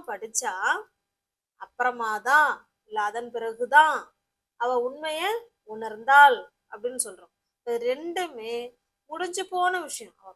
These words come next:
கடிதத்தை படிச்சது, அவ அப்புறம் உண்மையை உணர்ந்தது, எல்லாமே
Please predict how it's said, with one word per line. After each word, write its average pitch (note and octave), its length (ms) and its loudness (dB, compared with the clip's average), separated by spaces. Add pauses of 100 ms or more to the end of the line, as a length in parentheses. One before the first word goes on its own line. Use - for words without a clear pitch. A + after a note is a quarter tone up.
கடிதத்தை A#3+ 400 -8 (100)
படிச்சது, E4 560 -6 (720)
அவ A3 80 0 (140)
அப்புறம் G#3 300 -10
உண்மையை D#4 440 -8
உணர்ந்தது, D#4 560 -6 (300)
எல்லாமே D#4 400 2